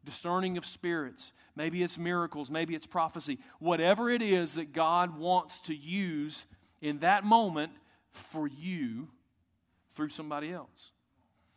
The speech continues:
But you have to trust, you have to trust that God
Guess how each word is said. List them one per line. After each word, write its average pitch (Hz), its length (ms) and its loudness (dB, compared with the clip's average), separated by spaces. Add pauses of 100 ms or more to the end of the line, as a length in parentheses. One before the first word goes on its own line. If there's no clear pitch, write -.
(300)
But 165 180 -2
you 160 120 -4
have 165 300 -2
to 139 100 -10
trust, - 560 -8 (720)
you 147 100 -10
have 175 140 -6
to 147 80 -12
trust 196 480 -6
that 135 180 -14
God 147 400 -2